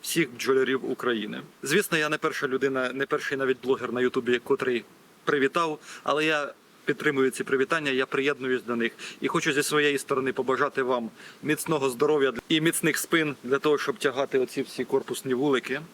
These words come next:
Бажаю вам наснаги для того, щоб бджільництво було не тільки чи-, чи-, чисто робочим процесом, а й ще і приносило натхнення. Бажаю вам всім, щоб ваша праця достойно оплачувалася,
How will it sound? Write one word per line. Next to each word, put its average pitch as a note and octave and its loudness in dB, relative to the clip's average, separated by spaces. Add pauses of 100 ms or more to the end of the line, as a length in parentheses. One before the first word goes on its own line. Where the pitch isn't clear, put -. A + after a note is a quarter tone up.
(420)
Бажаю D3+ 2
вам C3+ -2 (100)
наснаги C3+ -4 (680)
для C3+ 0
того, D3 2
щоб C3 -4
бджільництво D3 0
було C3+ 4
не C#3 0
тільки C3 0 (100)
чи-, - -4
чи-, - -2
чисто - 0
робочим B2+ 0
процесом, B2 -4
а C3 0
й C3+ 0
ще C#3+ 2
і C3+ 2 (160)
приносило C#3+ 6
натхнення. C3 0 (200)
Бажаю E3 4
вам E3 2
всім, E3 0
щоб C#3+ 0
ваша D3+ 0
праця C3 -2
достойно C#3+ 2
оплачувалася, C3+ 0